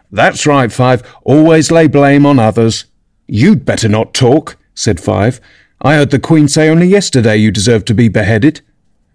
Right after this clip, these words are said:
"What for?" said the one who had spoken first. "That's none of your business, Two," said Seven. "Yes, it is his business," said Five, "and I'll tell him.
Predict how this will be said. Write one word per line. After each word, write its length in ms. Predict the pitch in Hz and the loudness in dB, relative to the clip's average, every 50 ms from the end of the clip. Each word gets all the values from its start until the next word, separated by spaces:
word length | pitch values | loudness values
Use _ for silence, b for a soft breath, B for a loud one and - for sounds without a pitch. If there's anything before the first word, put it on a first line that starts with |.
| _ _ _ _ _ _ _ | _ _ _ _ _ _ _
"What 200 | - 381 370 - | -2 -2 -2 -2
for?" 600 | - - - 440 453 466 440 - 117 101 - _ _ _ _ - | -4 -2 0 2 4 4 4 2 0 -2 -6 _ _ _ _ -8
said 220 | - - 160 92 | -4 -4 -2 0
the 80 | - 120 | 0 0
one 220 | 110 113 113 104 | 2 2 2 2
who 100 | 95 107 | 2 0
had 100 | 110 95 | 0 -2
spoken 400 | - - - 110 110 - - 107 | -4 -4 -2 -2 -2 0 -2 -2
first. 460 | 98 - 107 104 101 - - - - - _ _ _ _ _ _ _ _ | -2 -2 -4 -6 -6 -6 -10 -12 -16 -18 _ _ _ _ _ _ _ _
"That's 240 | - 160 160 - - | -4 -4 -2 -2 0
none 240 | 135 156 185 196 190 | 0 2 2 0 0
of 120 | 170 143 | 0 2
your 340 | 139 147 190 196 185 170 127 | 2 4 4 4 4 2 2
business, 460 | 101 117 110 104 92 113 110 107 - | 0 0 0 0 0 0 0 -2 -4
Two," 480 | - - - 127 120 143 170 185 - _ _ _ _ | -6 -4 -2 0 2 2 0 0 -4 _ _ _ _
said 240 | - - 101 92 - | -6 -4 -4 -4 -4
Seven. 400 | - 104 101 95 127 147 143 b b b b b b b b | -4 -4 -2 0 -2 -2 -4 b b b b b b b b
"Yes, 240 | 113 135 131 - | -4 -4 -2 -2
it 140 | 131 110 - - - | -2 -4 -4 -4 -2
is 280 | 175 208 226 220 - - | 0 2 2 2 0 -2
his 260 | 107 120 117 98 92 | -2 -2 -2 -2 -2
business," 580 | 87 - 120 107 92 113 135 170 185 - - - _ | -2 -2 -2 0 0 0 0 0 -2 -4 -8 -12 _
said 240 | - - 104 92 85 | -8 -6 -6 -6 -6
Five, 400 | - - 107 104 110 143 156 - B B B B | -4 -2 -2 0 0 -2 -2 -6 B B B B
"and 100 | B 107 | B 0
I'll 140 | 127 135 139 | 0 0 -2
tell 280 | 139 - - - 139 95 | -4 -4 -4 -2 -2 -2
him. 200 | 98 87 85 | -2 -6 -10